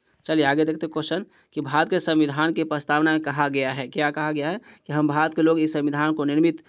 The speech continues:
और स्वीकार कर भारत को सौंपते हैं। ऑप्शन बी है कि हम संविधान सभा के सदस्य इस संविधान को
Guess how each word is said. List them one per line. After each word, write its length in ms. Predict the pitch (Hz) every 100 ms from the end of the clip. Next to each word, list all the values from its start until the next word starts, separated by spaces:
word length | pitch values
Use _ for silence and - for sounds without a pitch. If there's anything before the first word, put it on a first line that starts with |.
| _ - -
और 160 | 156
स्वीकार 400 | 156 156 156 151
कर 140 | 151 147
भारत 280 | 143 151 156
को 80 | 160
सौंपते 300 | 165 160 190
हैं। 280 | 170 120 - _ _ _ _ -
ऑप्शन 260 | 151 175 160
बी 120 | 190
है 120 | 196
कि 120 | 175
हम 180 | 160 160
संविधान 460 | 160 156 151 156 180
सभा 300 | 180 151 160
के 120 | 160
सदस्य 500 | 151 143 156 156 139 - - - -
इस 200 | 175 170
संविधान 480 | 160 156 147 180 208
को 260 | 147 147